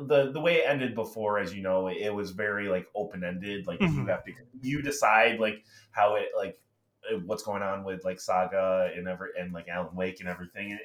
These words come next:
Speaker 1: and they at least, uh, they wrap it up a lot better, so.
Speaker 2: Okay.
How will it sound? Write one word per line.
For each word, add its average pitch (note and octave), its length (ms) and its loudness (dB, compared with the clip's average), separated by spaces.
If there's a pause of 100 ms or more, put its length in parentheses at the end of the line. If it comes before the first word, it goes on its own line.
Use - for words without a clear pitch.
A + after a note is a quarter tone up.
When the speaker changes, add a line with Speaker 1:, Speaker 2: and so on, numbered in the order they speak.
Speaker 1:
and D3+ 140 -4
they D#3+ 120 2
at C#3+ 140 2
least, - 320 -2
uh, G2+ 300 8 (440)
they A2 140 2
wrap G#2 260 4
it - 80 -2
up D#2+ 160 -2
a D2 60 -10
lot C#2+ 200 -8
better, - 300 -14
so. - 240 -16
Speaker 2:
Okay. F#3 240 0